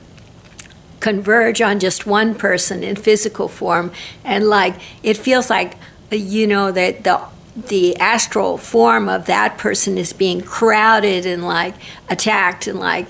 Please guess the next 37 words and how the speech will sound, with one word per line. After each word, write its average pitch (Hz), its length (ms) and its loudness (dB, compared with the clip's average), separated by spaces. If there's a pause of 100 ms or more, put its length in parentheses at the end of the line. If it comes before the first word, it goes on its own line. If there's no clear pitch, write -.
(180)
dented. 202 540 0
The 190 160 -2
energy 202 280 2
field 190 300 -4
is 190 100 -2
being 190 280 0
dented 190 500 -2
by, 170 180 0
like, 160 220 -4 (240)
six - 300 -2
people - 420 -4
all 180 180 0
at 208 100 -12
the - 60 -6
same 185 360 -2
time, 196 360 -4 (320)
or 233 80 -2
four. 180 360 0 (640)
So, 202 360 0 (300)
so - 120 -12
that's 262 220 2
astral 233 380 0
crowding, 185 560 0
and, 202 240 -4
and 196 220 -2
it 208 100 2
does 240 200 2
happen. 208 460 -2
It 196 140 -4
has 214 160 0
happened 202 400 -2
in 180 100 -4
the 185 60 -6
past 190 380 -2
quite 185 280 0
a 175 80 -2
lot. 190 480 2